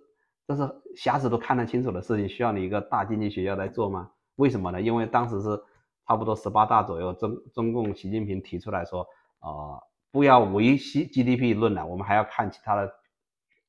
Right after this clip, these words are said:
指标了。他其实就是在，呃，在帮政权讲话，为他们政-，政府顺着这个中央的政策，然后就在讲几句话而已，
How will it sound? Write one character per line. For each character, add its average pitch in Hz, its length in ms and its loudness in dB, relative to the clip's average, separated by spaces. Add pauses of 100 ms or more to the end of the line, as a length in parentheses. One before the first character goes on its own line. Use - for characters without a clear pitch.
(140)
指 92 80 -8
标 95 220 0
了。 117 120 -8 (280)
他 143 100 -4
其 - 160 -4
实 123 120 -4
就 127 140 -2
是 120 140 -4
在， 107 160 2 (1200)
呃， 123 60 -12
在 120 140 -4
帮 120 220 0
政 127 140 -2
权 107 160 -4
讲 - 200 -8
话， - 240 -8 (200)
为 113 120 -4
他 117 140 -2
们 113 200 -4
政-， 120 240 -2 (140)
政 131 180 0
府 82 280 -10 (180)
顺 170 300 6
着 123 140 6
这 123 100 0
个 120 80 8
中 131 200 2
央 135 160 4
的 127 60 2
政 127 200 2
策， 107 200 -2
然 87 120 -4
后 101 100 0
就 104 140 -4
在 104 140 2
讲 - 260 -6
几 85 100 -16
句 82 80 -12
话 110 160 -6
而 82 220 -4
已， 78 60 -18